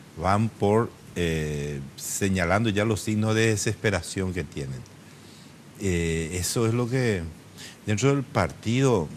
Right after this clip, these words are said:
él renunció luego ya al, a la, él era miembro del directorio, ya renunció al, al directorio del partido, él fue expulsado, también uno de los expulsados,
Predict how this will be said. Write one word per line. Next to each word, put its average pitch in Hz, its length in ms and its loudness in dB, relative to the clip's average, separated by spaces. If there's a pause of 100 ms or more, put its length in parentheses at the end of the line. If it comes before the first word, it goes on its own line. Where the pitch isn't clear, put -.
(180)
él 110 200 0
renunció 135 600 6
luego 85 380 4
ya 78 240 0
al, 82 240 0
a 80 100 -4
la, 76 240 -2 (500)
él 92 140 -4
era 95 220 0
miembro 92 360 2
del 101 80 2
directorio, 92 680 -2 (640)
ya 87 140 0
renunció 85 840 0
al, 71 180 -8 (720)
al 90 120 -2
directorio 92 580 2
del 90 100 0
partido, 85 580 -2 (720)
él 90 180 -2
fue 92 220 -4
expulsado, 92 760 0
también 90 300 -2
uno 98 80 0
de 101 80 0
los 98 180 0
expulsados, 92 800 0